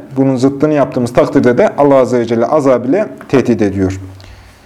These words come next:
Sekizinci ayet, Musa dedi ki aleyhisselam, "Eğer siz ve yeryüzünde olanların hepsi nankörlük etseniz, bilin ki Allah gerçekten zengindir.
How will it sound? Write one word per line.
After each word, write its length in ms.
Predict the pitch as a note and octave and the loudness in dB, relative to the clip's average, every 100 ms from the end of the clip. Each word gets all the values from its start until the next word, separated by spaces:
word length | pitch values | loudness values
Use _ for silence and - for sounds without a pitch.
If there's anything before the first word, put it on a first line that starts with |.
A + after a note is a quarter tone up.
| - - - - - _ _ _ | -20 -20 -20 -20 -20 _ _ _
Sekizinci 600 | - G3 A#3 A#3+ A#3+ B3 | -2 0 2 0 2 2
ayet, 440 | A#3+ A#3+ C4 - - - - E3 | 2 0 -2 -6 -20 -20 -12 -2
Musa 600 | F3 G3+ G#3 A#3 G3+ D#3 | 2 2 4 2 2 2
dedi 200 | F3+ A3+ | 0 0
ki 220 | - C#3 C#3+ | -2 -2 2
aleyhisselam, 600 | C#3+ C#3+ C#3+ C#3+ G3 - - - | 2 2 0 -2 -2 -4 -12 -2
"Eğer 240 | F3 A3+ A3+ | 2 2 0
siz 540 | - A#3 A#3+ - C#3+ | -2 0 0 -2 0
ve 80 | F3 | 2
yeryüzünde 540 | F3+ A3 G#3+ F#3+ G3+ | 4 2 0 -2 0
olanların 480 | G3 F#3 F3+ G3+ G3+ | 2 0 -2 -4 -6
hepsi 520 | D3 A#3 - - G#2 - - - - - | -2 -2 0 -2 -2 -6 -18 -20 -18 -4
nankörlük 600 | C3+ E3 F#3 G#3+ B3+ B3+ | 2 2 2 2 2 2
etseniz, 600 | G3 - E3+ G3 C#4 - - _ _ _ _ _ _ _ _ _ _ - - - F3 | -2 0 -2 -2 -4 -8 -18 _ _ _ _ _ _ _ _ _ _ -20 -20 -4 0
bilin 200 | A#3 A3+ | 2 2
ki 120 | G3+ | 2
Allah 260 | G3 A#3+ A#3 | 2 0 -2
gerçekten 560 | G#3 G#3 G3+ F3+ G#3+ G#3 | -2 0 0 0 0 2
zengindir. 760 | E3+ F3 F3 F3 B2 G#2 - | 2 2 0 0 -2 -4 -8